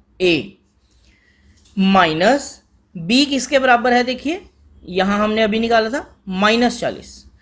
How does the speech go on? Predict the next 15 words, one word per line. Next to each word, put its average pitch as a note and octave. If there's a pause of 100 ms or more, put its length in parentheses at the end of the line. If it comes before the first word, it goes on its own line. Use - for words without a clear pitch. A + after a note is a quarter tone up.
(320)
तो E3+
माइनस F#3+
into G3+
माइनस D3
चालीस G#3+ (480)
प्लस C#4
माइनस F#3 (180)
under D#3+
root C4 (640)
बी G3
स्क्वायर D#4+
माइनस C#4
फ़ोर G3+
ए D#3+
सी। D3+